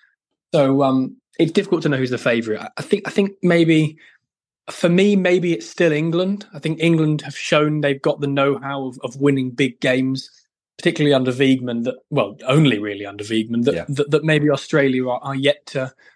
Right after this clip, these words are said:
Speaker 1: are yet to show, although in this tournament they're, they're putting together a string of performances. But equally, the, the great equaliser, of course, is their home crowds. So it'd be interesting to see. I, I think maybe England go in as slight favourites, but they need to up the tempo again. They need to up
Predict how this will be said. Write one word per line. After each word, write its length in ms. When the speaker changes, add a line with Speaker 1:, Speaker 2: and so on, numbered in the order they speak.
Speaker 1:
are 120
yet 280
to 100
show, 320
although 240
in 120
this 160
tournament 400
they're, 240
they're 200
putting 320
together 400
a 140
string 260
of 120
performances. 680
But 100
equally, 360
the, 200
the 80
great 300
equaliser, 600
of 100
course, 280
is 100
their 160
home 260
crowds. 580
So 380
it'd 120
be 160
interesting 400
to 80
see. 220
I, 140
I 200
think 220
maybe 300
England 260
go 100
in 120
as 140
slight 340
favourites, 400
but 160
they 120
need 440
to 140
up 120
the 80
tempo 400
again. 220
They 80
need 240
to 140
up 160